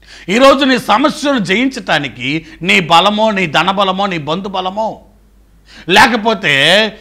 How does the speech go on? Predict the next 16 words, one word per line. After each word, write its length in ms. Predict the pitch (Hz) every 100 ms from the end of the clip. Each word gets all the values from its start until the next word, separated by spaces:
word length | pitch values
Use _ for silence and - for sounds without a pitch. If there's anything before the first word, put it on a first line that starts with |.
| -
నీ 220 | 160 202 202
స్థితిలో 560 | - 214 196 254 254
కోరుకుంటున్నావు, 960 | 262 254 247 247 247 220 240 240 175 117 - -
"ఇదిగో 500 | 214 254 240 254 - 208
ఈ 40 |
సమస్య 380 | 233 233 254 233
తీరిపోవాలంటే 800 | 214 254 214 233 247 220 220 -
ఇది 120 | 226
చేస్తే 340 | 254 254 247 233
సరిపోతుంది, 760 | 254 254 208 240 233 240 220 -
ఈ 80 | 220
సమస్య 360 | 240 240 202 226
పోవాలంటే 760 | 233 240 247 240 240 226 -
ఇది 140 | 185 247
చేస్తే 320 | 233 240 254
సరిపోతుంది, 640 | 220 240 208 226 226 226